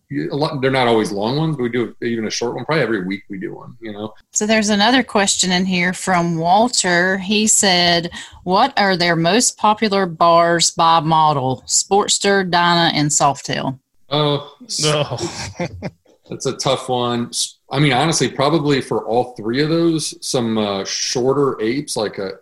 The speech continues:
Speaker 1: eight to eight inch to twelve inch range. We do, like, eight inch, ten inch, twelve inch, working on fourteen and sixteen right now, but the shorter, like, eight inch kinda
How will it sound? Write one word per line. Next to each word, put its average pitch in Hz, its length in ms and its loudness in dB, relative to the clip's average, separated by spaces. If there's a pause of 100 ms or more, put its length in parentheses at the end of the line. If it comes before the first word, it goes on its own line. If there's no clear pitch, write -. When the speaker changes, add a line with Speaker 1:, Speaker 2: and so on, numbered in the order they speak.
Speaker 1:
eight 123 240 -4
to - 80 -10 (280)
eight 120 200 0
inch 127 320 0
to 117 100 -6
twelve 120 400 -2
inch 135 160 -4
range. 147 540 -8 (340)
We 143 140 4
do, 143 80 4
like, 123 220 4
eight 110 180 0
inch, 107 220 -2
ten 107 180 -4
inch, 104 220 -2
twelve 104 360 -2
inch, 107 300 -6
working 120 260 0
on 104 120 -2
fourteen 110 380 -2
and 101 120 -8
sixteen 110 400 -6
right 101 140 -8
now, 110 160 0
but 110 340 -2 (320)
the 123 140 4
shorter, 127 520 4
like, 107 220 0
eight 120 160 4
inch 120 260 0
kinda 101 520 -4